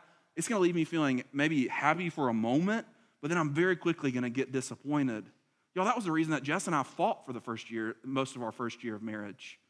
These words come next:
But when I look at her, when I celebrate her for who she is, in that I can truly find happiness. I can truly find pleasure. The same thing exists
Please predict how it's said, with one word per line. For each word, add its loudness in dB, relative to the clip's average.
But -4
when 4
I 6
look 4
at 2
her, 0
when 4
I 4
celebrate 2
her 0
for -4
who 0
she 0
is, 0
in 4
that 6
I -2
can -4
truly 4
find 0
happiness. -2
I -12
can -16
truly 0
find -2
pleasure. 0
The -6
same 2
thing 4
exists 0